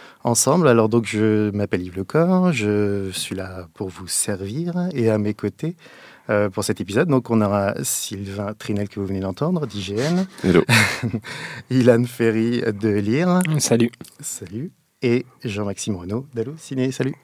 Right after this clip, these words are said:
Speaker 3: Salut.
Speaker 1: Donc, au menu de cette édition, comme je disais, la guerre des plateformes. Euh, il y a un game que maîtrisait littéralement Netflix, c'est-à-dire, euh, invaincu,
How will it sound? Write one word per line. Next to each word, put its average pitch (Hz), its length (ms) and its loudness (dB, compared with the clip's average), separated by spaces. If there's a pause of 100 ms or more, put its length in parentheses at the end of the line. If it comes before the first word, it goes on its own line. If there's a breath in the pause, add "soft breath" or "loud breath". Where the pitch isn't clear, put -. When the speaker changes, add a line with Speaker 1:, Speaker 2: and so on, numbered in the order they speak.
Speaker 3:
Salut. 151 320 8 (800 loud breath)
Speaker 1:
Donc, 165 420 6 (140)
au 143 80 4
menu 143 140 6
de - 20 -2
cette 131 140 -2
édition, 127 200 4
comme 131 120 0
je 120 40 0
disais, 120 160 2
la 127 160 2
guerre 113 240 4
des 123 140 6
plateformes. 135 560 4 (120)
Euh, 101 640 -2
il 101 120 -2
y 123 80 8
a 113 300 6 (260)
un 123 100 4
game 120 500 6 (360)
que 113 340 2
maîtrisait 110 800 4
littéralement 107 680 4
Netflix, 107 460 -2
c'est-à-dire, 104 260 4
euh, 98 160 0 (420)
invaincu, 120 800 0